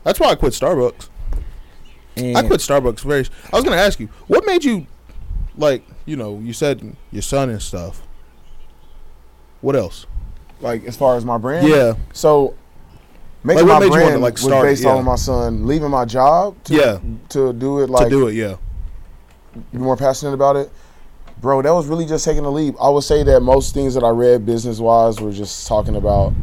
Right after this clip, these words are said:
Speaker 3: the first step is just getting over this fear. And, like, I'm getting my master's in sports administration, or a business master's in sports administration. So I'm trying to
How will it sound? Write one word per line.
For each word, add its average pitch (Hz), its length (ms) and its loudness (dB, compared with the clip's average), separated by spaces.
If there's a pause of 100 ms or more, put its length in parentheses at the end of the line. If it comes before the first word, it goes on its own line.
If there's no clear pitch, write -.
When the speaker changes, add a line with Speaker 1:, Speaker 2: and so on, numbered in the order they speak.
(500)
Speaker 3:
the 104 100 -8
first 117 260 -2
step 117 280 0
is 104 180 -8
just 101 340 -6
getting 110 260 -4
over 110 320 -2
this 101 460 -6
fear. 107 440 -6 (520)
And, 110 140 -6
like, 113 160 0
I'm 131 260 -2
getting 139 140 0
my 131 100 4
master's 127 400 2
in 120 80 -2
sports 120 320 0
administration, 110 760 -2
or 98 340 -6
a 101 80 -10
business 101 640 -6
master's 98 460 -8
in 95 80 -12
sports 98 260 -14
administration. 98 580 -14 (520)
So 117 160 -2
I'm 135 100 0
trying 165 220 2
to 156 200 2